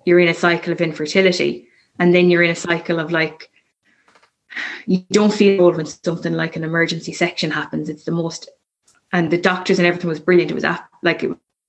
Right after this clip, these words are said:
they got my daughter out in ten minutes, but I was in no way in control in that situation,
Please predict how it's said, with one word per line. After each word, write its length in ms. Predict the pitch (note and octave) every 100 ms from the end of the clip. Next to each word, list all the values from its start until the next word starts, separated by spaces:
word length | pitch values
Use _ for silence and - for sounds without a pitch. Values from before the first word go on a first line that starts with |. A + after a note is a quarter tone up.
| _ _ _ _ -
they 80 | F3
got 180 | E3+ -
my 180 | F#3
daughter 320 | F3 E3+ E3 E3+
out 220 | F3 E3+
in 60 |
ten 220 | - D#3+ E3
minutes, 260 | F3 D#3
but 140 | - E3+
I 120 | E3+
was 140 | F3+
in 180 | F3 D#3+
no 160 | E3 E3
way 220 | E3 D#3+
in 100 | D3+
control 440 | D#3 D3 E3+ D#3+
in 80 | D#3
that 180 | D3+ D#3
situation, 680 | F#3 - D#3+ D#3 D#3+ D3+